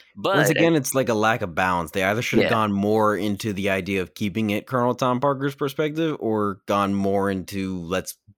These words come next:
Speaker 2: dig into Elvis as the person."
Speaker 1: Right.
Speaker 2: Like, they're not balancing it great, but I still, to me, I can make up for it a little bit 'cause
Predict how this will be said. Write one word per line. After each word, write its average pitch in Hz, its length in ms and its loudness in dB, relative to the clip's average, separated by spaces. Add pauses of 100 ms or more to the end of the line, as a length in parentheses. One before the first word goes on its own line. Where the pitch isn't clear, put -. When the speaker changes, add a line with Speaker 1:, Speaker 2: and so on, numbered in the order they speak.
(120)
Speaker 2:
dig 101 200 0
into 92 260 -2
Elvis 82 440 -2
as 80 120 -10
the 76 80 -12
person." 78 480 -10 (220)
Speaker 1:
Right. - 240 -2 (260)
Speaker 2:
Like, 95 180 -4
they're 107 180 2
not 101 300 0 (220)
balancing 104 560 0
it 123 140 -2
great, 123 420 0 (560)
but 202 400 4
I 135 220 2
still, 160 640 0 (300)
to 160 120 0
me, 190 260 4
I 139 140 2
can 139 160 0
make 123 200 0
up 104 140 0
for 120 160 -2
it 107 60 0
a 104 40 0
little 104 240 0
bit 90 300 -2
'cause 101 300 -4